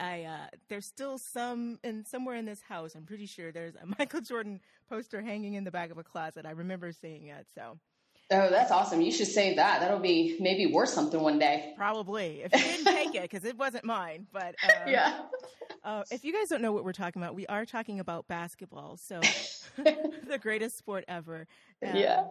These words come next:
Speaker 1: I know some people would say that that is soccer or football, but they would
Speaker 2: Yeah.
Speaker 1: be wrong. I'm just kidding.
Speaker 2: <laughs>
Speaker 1: Totally kidding. Um, so now I do have a very serious question, and it's something that I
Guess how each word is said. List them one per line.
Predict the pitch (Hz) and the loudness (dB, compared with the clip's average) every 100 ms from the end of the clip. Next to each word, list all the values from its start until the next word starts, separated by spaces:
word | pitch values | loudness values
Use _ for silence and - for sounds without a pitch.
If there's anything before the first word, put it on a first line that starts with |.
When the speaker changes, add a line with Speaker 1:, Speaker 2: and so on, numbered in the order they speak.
| - | -8
Speaker 1:
I | 185 | -8
know | 180 | -8
some | - 196 | -8 -10
people | 202 196 | -10 -8
would | 180 185 | -8 -10
say | - 175 | -8 -8
that | 165 - | -8 -10
that | 165 | -12
is | 160 156 - | -12 -14 -10
soccer | 170 175 180 170 | -8 -8 -12 -14
or | 151 156 - | -14 -18 -10
football, | 196 - 160 151 160 | -10 -8 -12 -10 -14
but | 143 - | -18 -16
they | 165 | -4
would | 202 | 4
Speaker 2:
Yeah. | 180 135 | 4 4
Speaker 1:
be | - | 0
wrong. | 165 160 156 - 175 | -4 -8 -10 -14 -18
I'm | |
just | 156 - | -20 -4
kidding. | 269 - - - | -4 -2 -6 -6
Speaker 2:
<laughs> | 311 | -12
Speaker 1:
Totally | - 214 170 156 | -8 -8 -8 -14
kidding. | - 143 175 _ _ _ _ 427 | -18 -20 -20 _ _ _ _ -2
Um, | 294 254 240 240 233 _ - _ _ _ _ _ _ | 0 -2 -8 -10 -14 _ -20 _ _ _ _ _ _
so | 254 240 | -10 -6
now | 262 285 | -4 -4
I | 349 | -6
do | 311 | -8
have | 254 262 | -10 -10
a | 226 | -10
very | 214 208 | -8 -8
serious | 196 - 208 202 185 - | -10 -10 -8 -6 -8 -12
question, | - 170 - 180 165 160 | -12 -12 -12 -14 -14 -14
and | - 165 | -14 -12
it's | 185 - | -14 -12
something | 254 262 262 | -10 -8 -8
that | 233 | -8
I | 185 | -8